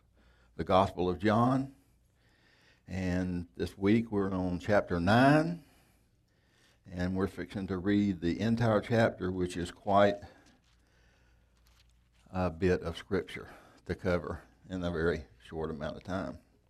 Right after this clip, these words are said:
So let's, uh, let's start with the chapter John, in, uh, chapter nine in John, verse one. As he went along, he saw a man blind from birth.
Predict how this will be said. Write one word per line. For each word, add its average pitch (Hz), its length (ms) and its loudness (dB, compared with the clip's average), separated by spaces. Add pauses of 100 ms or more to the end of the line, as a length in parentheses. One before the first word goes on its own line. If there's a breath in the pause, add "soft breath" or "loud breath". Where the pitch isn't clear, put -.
(500)
So 80 280 -6
let's, 82 340 -4
uh, 78 220 -14 (1120)
let's 90 160 -2
start 92 260 0
with 92 260 -6
the 90 200 -6 (160)
chapter 82 360 -2
John, 95 480 -4
in, 98 220 0
uh, 87 140 0
chapter 90 340 -2
nine 95 340 2
in 85 140 -2
John, 110 460 0 (180)
verse 95 180 -4
one. 95 420 -2 (1300 soft breath)
As 104 200 4
he 120 80 4
went 127 220 8
along, 120 560 4
he 87 160 -2
saw 110 380 2
a 73 60 -2
man 95 500 -2
blind 98 520 -2
from 87 220 -8
birth. 92 420 -2